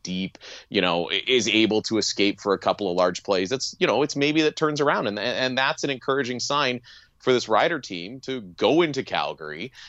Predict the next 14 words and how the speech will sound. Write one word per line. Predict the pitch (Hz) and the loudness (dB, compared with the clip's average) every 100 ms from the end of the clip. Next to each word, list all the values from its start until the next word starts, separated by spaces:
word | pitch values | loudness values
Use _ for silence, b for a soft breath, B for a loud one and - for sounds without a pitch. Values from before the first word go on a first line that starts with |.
| B 117 | B 0
and | 113 113 113 95 - | 2 2 -2 -6 -6
have, | - 107 113 98 - | 0 2 0 -4 -12
you | - | -8
know, | 107 107 | -6 -6
some | - 120 | -6 -8
success. | - 139 202 208 | -8 -6 -4 -4
It's | - | -4
not | 139 123 | -6 -4
like | 123 120 | -6 -2
the | 110 | 0
old | 127 147 | 0 0
days | 110 104 98 95 | 0 0 0 -2
of, | 95 - | -6 -4
of | 104 95 | -2 -2